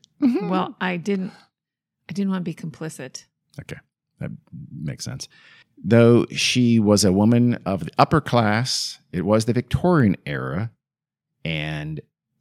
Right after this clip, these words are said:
Speaker 2: she was kinda surprisingly had a mind of her own. She was smart, but she was kinda stubborn, and it was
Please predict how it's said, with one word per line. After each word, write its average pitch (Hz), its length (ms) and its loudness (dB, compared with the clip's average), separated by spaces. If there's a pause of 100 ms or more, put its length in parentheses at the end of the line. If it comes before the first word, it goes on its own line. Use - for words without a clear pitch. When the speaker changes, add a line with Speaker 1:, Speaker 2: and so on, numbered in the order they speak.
(180)
Speaker 2:
she - 280 -6
was 80 240 -6
kinda 135 180 -2
surprisingly 160 540 0
had 92 160 0
a 87 40 0
mind 85 240 0
of - 60 -8
her 78 140 -4
own. 65 180 -6
She 76 140 -8
was - 80 -2
smart, 123 580 2 (240)
but 120 140 -8
she - 80 -4
was 131 80 -4
kinda 190 160 -2
stubborn, - 540 -2 (260)
and 85 180 -2
it - 60 -4
was 143 120 -4